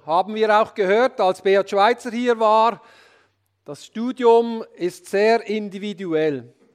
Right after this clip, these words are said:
Man kann es sich zusammenstellen, es ist nicht einfach für alle dasselbe. Der Individualverkehr dominiert in unserer Gesellschaft, ob mit Auto oder Fahrrad oder töff oder so,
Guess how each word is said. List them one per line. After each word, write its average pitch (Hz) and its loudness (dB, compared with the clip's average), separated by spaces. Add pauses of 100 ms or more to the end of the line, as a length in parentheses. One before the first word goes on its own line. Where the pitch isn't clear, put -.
(120)
Man 147 -14
kann 196 -6
es 220 -10
sich 220 -6
zusammenstellen, 240 -2 (460)
es - -16
ist 185 -10
nicht 202 -12
einfach 175 -8
für 160 -6
alle 165 -4
dasselbe. 131 -10 (840)
Der 202 -2
Individualverkehr 240 -2
dominiert 220 -6
in 233 -4
unserer 220 -4
Gesellschaft, 180 -2
ob 180 -8
mit 160 -10
Auto 202 -2
oder 185 -8
Fahrrad 208 -2
oder 143 -14
töff 202 -8
oder 196 -14
so, 196 -8